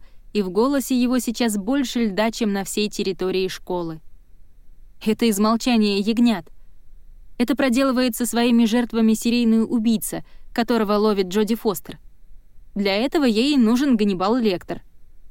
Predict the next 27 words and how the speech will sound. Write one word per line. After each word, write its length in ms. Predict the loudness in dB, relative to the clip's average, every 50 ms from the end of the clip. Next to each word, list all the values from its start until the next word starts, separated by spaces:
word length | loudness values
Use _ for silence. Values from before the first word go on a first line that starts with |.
| -20 -20 -20 -20 -20 -20 -20 -12 -8
Я 160 | -4 -4 -2
не 120 | -2 -2 -2
смотрел 460 | 0 0 0 0 0 -2 -2 -4 -4
этот 200 | -6 -8 -10 -14
фильм. 300 | -10 -10 -10 -10 -10 -12 -16 -16 -18 -18 -18 -18 -18 -18 -18 -18 -18 -18 -18 -18 -18 -18 -18 -20 -20 -20 -20 -4 0
Ну, 340 | 2 4 4 4 2 0 0 0
он 220 | 2 2 2 2
похищал 460 | 2 0 0 0 0 0 0 2 2
девушек 560 | 2 2 2 2 2 2 0 0 -2 -2 0
и... 200 | 0 0 0 -2 -4 -10 -20 -20 -20 -20 -20 -20 -8 -4
Понятно. 640 | 0 2 4 4 2 2 0 -4 -8 -12 -12 -12 -14 -18 -18 -18 -18 -18 -18 -18 -18 -18 -18 -18 -12 -6
Он 160 | -4 -2 -2 -2
отпускает 560 | -4 -6 -8 -8 -8 -6 -4 -4 -4 -4 -4
мою 280 | -6 -6 -6 -6 -4
руку 360 | -2 -2 -4 -4 -4 -6 -8 -8 -10 -16 -18 -18 -18 -18 -18 -18 -18 -20 -6
впервые 420 | -2 0 0 2 2 2 2 2 0
после 280 | -2 -4 -4 -4 -4
того, 260 | -2 -2 -2 -2 -4
как 180 | -4 -6 -8 -8
появилась 580 | -4 -2 -2 -2 -2 -2 -4 -4 -4 -6 -8 -8
Лия. 360 | -6 -6 -6 -6 -8 -12 -14 -16 -18 -18 -18 -20 -20 -20 -20 -10 -4
Вообще-то 640 | -2 0 0 0 0 -2 -2 -2 -2 0 0 0 -2
одежда, 400 | 0 0 0 0 2 0 -2 -2
сшитая 400 | -2 -2 -4 -2 0 0 0 0
из 80 | 0
человеческой 720 | 0 0 0 2 2 2 2 0 -2 -6 -4 -2 -2 -2
кожи, 440 | 0 0 0 0 0 -2 -4 -8